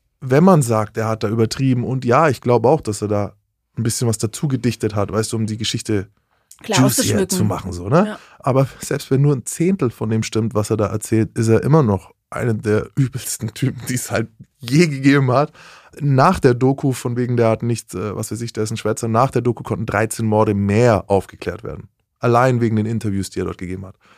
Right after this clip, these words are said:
Speaker 1: Ganz interessant für uns vielleicht noch, weil, wie gesagt, wir uns ja mit Psychopathen beschäftigen. Es gibt eine Stelle, wo der Interviewer Kuklinski fragt,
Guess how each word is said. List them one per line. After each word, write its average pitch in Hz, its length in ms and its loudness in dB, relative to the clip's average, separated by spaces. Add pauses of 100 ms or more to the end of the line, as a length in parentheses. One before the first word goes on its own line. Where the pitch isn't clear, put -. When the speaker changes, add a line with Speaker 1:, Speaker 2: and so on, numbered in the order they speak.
(440)
Speaker 1:
Ganz 147 240 2
interessant 139 400 0
für - 120 -12
uns 185 240 0
vielleicht 127 340 0
noch, 123 200 -4
weil, 110 420 0
wie - 60 -20
gesagt, 117 380 -8
wir 110 100 -6
uns 117 200 -8
ja 113 60 -6
mit 117 180 -8
Psychopathen 117 580 -6
beschäftigen. 117 560 -4 (680)
Es - 240 -2
gibt - 200 -4
eine 143 80 0
Stelle, 127 320 0
wo 127 60 0
der 113 120 2
Interviewer 123 520 -2 (280)
Kuklinski 120 480 -4
fragt, - 600 -2